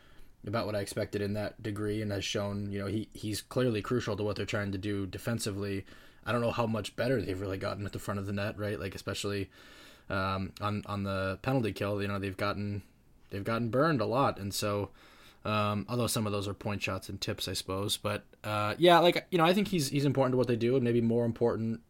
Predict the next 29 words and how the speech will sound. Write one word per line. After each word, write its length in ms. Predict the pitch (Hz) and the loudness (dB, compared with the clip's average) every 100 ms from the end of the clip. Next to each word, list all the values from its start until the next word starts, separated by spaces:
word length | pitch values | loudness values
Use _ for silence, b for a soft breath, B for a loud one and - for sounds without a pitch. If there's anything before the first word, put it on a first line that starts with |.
| - | -8
even 280 | 113 110 | -4 -2
next 280 | 107 131 - | 0 0 0
year 120 | 98 | -4
when 120 | 95 98 | -2 -2
they're 100 | 101 | -2
gonna 160 | 104 | -4
have 160 | 95 104 | -4 -4
a 60 | |
bunch 420 | 98 107 101 - - B B B | -4 -2 0 -2 -4 B B B
of 80 | 98 | -4
guys 220 | 107 104 | -2 -2
come 180 | - 110 | -2 -2
off 160 | 101 - | -2 -4
the 80 | 95 | -4
books, 400 | 92 110 - - | -2 -2 -4 -4
and, 320 | 95 98 95 | -4 -4 -4
like, 280 | 98 - - - - - 104 | -6 -8 -16 -18 -20 -14 -6
being 180 | 107 | -4
able 140 | 107 101 | -2 -4
to 60 | |
comfortably 440 | 101 117 104 104 104 | -4 -4 -2 -2 -2
pencil 360 | - 104 98 | -2 -4 -2
him 200 | 95 107 | -2 -2
in, 260 | 104 101 98 | -2 -4 -4
in 80 | 101 | -6
the 60 | 104 | -4
top 240 | 110 98 | -4 -4
four 300 | - 110 98 | -2 0 0
probably 560 | - 98 98 101 98 | -2 -2 -2 -2 -2